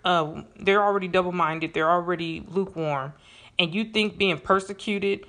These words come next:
and told that they can't buy and sell and, and eat on this earth and live, um, go ahead and, par-, and, and partake in society as, like, a normal person, you think that's gonna actually force them to be more like Christ?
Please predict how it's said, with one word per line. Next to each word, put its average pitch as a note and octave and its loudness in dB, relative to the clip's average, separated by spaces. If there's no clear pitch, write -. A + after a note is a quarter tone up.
and F3 -2
told F3+ 2
that D3 -10
they E3+ 2
can't F3 -4
buy F3 4
and E3+ -4
sell F3 0
and, D#3 -4
and E3 -6
eat F#3+ -4
on F3+ 0
this E3 -4
earth F3+ 0
and D3+ -4
live, F3+ 2
um, D3+ 0
go F#3 8
ahead F#3+ 4
and, E3 -6
par-, E3 -4
and, D#3+ -2
and D#3 -4
partake - 0
in E3 -4
society F3 -2
as, D#3+ 0
like, D3+ -2
a - -6
normal E3 -2
person, G3+ -2
you F#3 0
think G#3+ -2
that's F3 0
gonna E3+ 0
actually D#3+ -6
force F#3+ 2
them E3+ -2
to D3+ -2
be E3 -4
more D3+ 2
like G#3 -2
Christ? C4+ -4